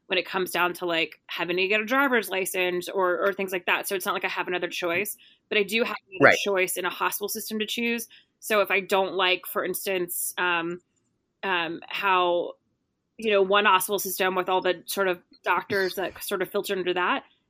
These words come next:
Speaker 1: if I don't like how they're protecting me and my data and, and my health, I can just move to another system. Um,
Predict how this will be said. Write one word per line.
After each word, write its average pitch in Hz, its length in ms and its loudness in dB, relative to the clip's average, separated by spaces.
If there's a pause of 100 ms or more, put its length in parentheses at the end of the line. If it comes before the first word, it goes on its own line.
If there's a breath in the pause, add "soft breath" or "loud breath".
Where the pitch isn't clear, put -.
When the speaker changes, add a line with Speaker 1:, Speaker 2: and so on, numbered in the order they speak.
Speaker 1:
if 185 120 -8
I 196 100 2
don't 202 180 4
like 190 200 2
how 202 120 0
they're 190 100 2
protecting 185 760 -4
me 185 160 0
and 180 100 0
my 170 120 0
data 170 320 2
and, 170 520 0
and 180 120 -4
my 165 80 -2
health, 165 320 -6
I 170 80 -4
can 170 160 -8
just 165 160 -8
move 165 180 -4
to - 80 -12
another 139 240 -10
system. 254 540 -4 (580 soft breath)
Um, 175 540 0